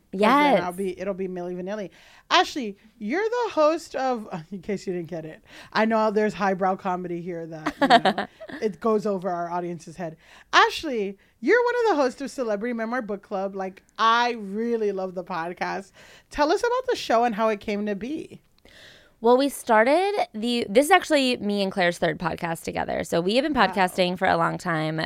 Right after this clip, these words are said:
Speaker 2: filling up and down the block. Um, I mean, we had some fun. We did a Britney Spears podcast, and then we stopped it when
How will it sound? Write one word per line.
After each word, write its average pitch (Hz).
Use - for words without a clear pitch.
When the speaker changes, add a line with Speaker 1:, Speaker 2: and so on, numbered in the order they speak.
Speaker 2:
filling 220
up 190
and 175
down 160
the 156
block. 156
Um, 185
I 247
mean, 330
we 403
had 392
some 320
fun. 202
We 220
did 226
a 214
Britney 214
Spears 185
podcast, 180
and 220
then 190
we 196
stopped 175
it 202
when 170